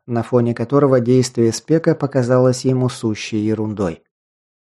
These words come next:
Спустя минуту дикарь понял, что снова соскальзывает в пучину бессознательности.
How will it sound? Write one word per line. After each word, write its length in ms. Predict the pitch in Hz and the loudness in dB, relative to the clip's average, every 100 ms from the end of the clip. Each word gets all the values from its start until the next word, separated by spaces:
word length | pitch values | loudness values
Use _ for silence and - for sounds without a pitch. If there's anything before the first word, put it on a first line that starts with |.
| _ _ | _ _
Спустя 480 | - 131 127 185 | -4 -2 0 2
минуту 440 | 185 180 202 202 190 | 4 4 4 2 2
дикарь 420 | 156 151 170 156 | 2 2 2 2
понял, 440 | - 185 180 170 147 | 0 2 4 4 0
что 260 | - 123 | 0 -2
снова 460 | 120 131 156 165 156 | -2 0 2 4 2
соскальзывает 840 | 147 135 - 147 151 147 143 143 | 0 -2 0 2 2 2 2 2
в 60 | - | -2
пучину 540 | 131 127 139 143 135 | -4 -4 -2 0 0
бессознательности. 1160 | 123 120 - 123 117 110 101 98 92 - - | 0 -2 0 -4 -2 -4 -6 -10 -10 -12 -14